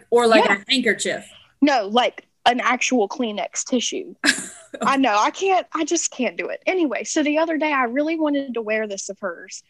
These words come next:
Speaker 1: Yeah.
Speaker 2: But I just don't understand, like, the hip only, uh, apron. So
Speaker 1: Right.
Speaker 2: I pulled her apron, instead of wearing it around the waist, I
Speaker 1: Yeah.
Speaker 2: brought it up, uh, over my rib cage.
Speaker 1: Okay.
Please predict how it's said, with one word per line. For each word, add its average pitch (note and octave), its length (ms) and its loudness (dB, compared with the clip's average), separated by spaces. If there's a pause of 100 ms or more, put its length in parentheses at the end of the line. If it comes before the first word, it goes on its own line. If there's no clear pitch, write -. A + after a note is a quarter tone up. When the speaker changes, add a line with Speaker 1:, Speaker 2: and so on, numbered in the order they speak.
(220)
Speaker 1:
Yeah. G#3 240 4
Speaker 2:
But C#4 160 0
I B3 120 2
just C4+ 320 -2
don't D4 200 4
understand, A3+ 600 -2
like, G3 280 -4 (200)
the G3+ 120 0
hip A#3+ 260 -4
only, G3 600 -4 (100)
uh, F3 300 0 (220)
apron. F#3+ 500 -4
So - 140 2
Speaker 1:
Right. A3 160 8
Speaker 2:
I C#4 420 4 (180)
pulled D4+ 320 6
her A#3+ 540 2
apron, G#3+ 680 0 (160)
instead B3 280 -2
of A#3+ 120 -4
wearing B3 340 0
it A3+ 180 -2
around A3 500 -4 (160)
the G#3 100 -2
waist, G#3 640 -2 (120)
I A3+ 80 2
Speaker 1:
Yeah. A#3 60 2
Speaker 2:
brought A3+ 340 2
it A3 200 -4
up, B3+ 260 0 (120)
uh, C3+ 80 0 (140)
over A#3 260 2
my A#3 180 2
rib G#3+ 340 -2
cage. - 520 -8 (200)
Speaker 1:
Okay. G3 500 2